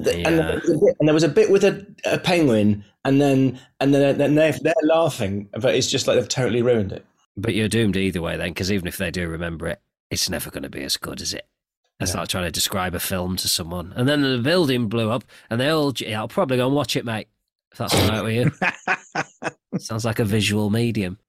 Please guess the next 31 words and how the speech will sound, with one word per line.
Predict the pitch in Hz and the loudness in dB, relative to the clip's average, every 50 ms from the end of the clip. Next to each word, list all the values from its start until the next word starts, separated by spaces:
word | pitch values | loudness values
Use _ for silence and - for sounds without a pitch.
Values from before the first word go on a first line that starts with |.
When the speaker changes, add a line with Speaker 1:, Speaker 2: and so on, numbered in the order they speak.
| _ _ 120 | _ _ -6
Speaker 1:
Mm. | 120 117 113 104 - - - - - - | -4 -4 -4 -6 -6 -8 -12 -10 -10 -10
<laughs> | 294 - - - - - - - 415 330 - - - - - - _ _ - - _ _ 262 247 _ _ _ _ _ _ _ - | -10 -10 -10 -8 -8 -8 -8 -8 -10 -10 -8 -8 -8 -8 -10 -10 _ _ -16 -16 _ _ -20 -20 _ _ _ _ _ _ _ -12
Speaker 2:
So | - - 170 175 175 180 170 - - _ _ _ _ _ | -8 -4 -4 -2 -2 -2 -4 -6 -8 _ _ _ _ _
next | 180 208 208 - - - | -2 -2 0 0 0 0
time | 190 180 175 170 | 0 0 0 2
we | 160 156 | 2 0
talk, | 143 - 196 180 165 - - | 2 2 2 2 0 0 0
it'll | 135 113 127 123 | -2 -2 -2 -2
be | 110 123 120 117 | -2 -2 -2 -2
twenty | 110 - - 139 127 117 - - 123 | -2 -4 -4 -4 -4 -4 -4 -6 -6
twenty-three, | 113 - 135 131 120 - - 123 - - 170 208 208 156 | -4 -2 -2 -2 -2 -2 -6 -6 -6 -4 -2 0 0 0
will | 107 107 139 | 0 0 -2
it? | 185 - _ _ _ _ _ _ _ _ 95 | -2 -4 _ _ _ _ _ _ _ _ -12
Speaker 3:
Oh, | 101 107 98 - | -10 -10 -10 -12
God, | - - 95 104 98 - - | -12 -10 -10 -10 -10 -10 -10
yeah, | - 90 104 117 110 76 78 | -10 -8 -6 -6 -6 -6 -8
Speaker 2:
I | 92 | -6
mean, | 113 139 | -6 -6
Speaker 3:
well. | 139 | -4
Speaker 2:
fingers | 104 107 101 92 92 85 | -4 -6 -6 -6 -8 -8
crossed. | - - 117 110 120 - - - - - | -6 -4 -4 -2 -2 -2 -4 -6 -8 -8
Might | - 92 95 98 - | -6 -4 -4 -4 -2
not. | 107 123 165 - - - | -2 -2 -2 -2 -2 -4
This | 214 202 - - | -4 -4 -2 -2
might | 131 131 117 | -2 -2 -2
be | 147 | 0
the | 147 160 | 0 0
last | 180 220 208 - - | 0 -2 -2 -4 -4
one. | 156 117 95 - _ _ _ _ _ _ - | -4 -4 -6 -8 _ _ _ _ _ _ -2
Speaker 1:
Well, | 107 - - 139 143 139 - - | 2 2 4 2 2 -2 -4 -4
yeah, | - 101 - 123 | -2 0 0 0